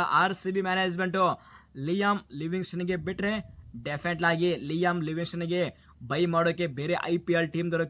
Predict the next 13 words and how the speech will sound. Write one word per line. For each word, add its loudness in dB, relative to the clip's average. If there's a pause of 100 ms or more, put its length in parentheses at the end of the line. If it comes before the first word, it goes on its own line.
ಕಾಯ್ತಾ -2
ಇದ್ದಾರೆ. 2 (200)
ಯಾಕೆಂದ್ರೆ 0 (560)
ರೀಸೆಂಟ್ -2
ಆಗಿ 0 (120)
ಲಿಯಾಮ್ 2
ಲಿವಿಂಗ್ಸ್ಟನ್ -2 (140)
ಅವರ 0 (180)
ಫಾರ್ಮ್ 4 (480)
ಫೈರ್ 4
ಇದೆ. 4 (500)
ರೀಸೆಂಟ್ 2
ಆಗಿ 4